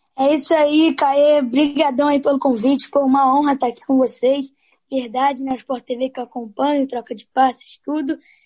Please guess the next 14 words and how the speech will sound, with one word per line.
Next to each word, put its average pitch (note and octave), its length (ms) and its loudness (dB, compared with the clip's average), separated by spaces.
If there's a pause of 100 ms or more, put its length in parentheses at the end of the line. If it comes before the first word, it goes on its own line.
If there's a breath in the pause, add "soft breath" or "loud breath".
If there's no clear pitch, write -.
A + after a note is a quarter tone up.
(240 soft breath)
Vamos C#4 240 -4
falar C#4 260 -2
muito C#4+ 280 -14
de - 100 -20
Flamengo C#4 500 -8
aqui, D4+ 360 -8
né, C#4+ 180 -6
falar B3+ 200 -6
do G#3+ 100 -16
jogo B3+ 160 -10
contra B3+ 260 -12
o A3+ 40 -20
Vasco C4 340 -2
também, C#4+ 440 -2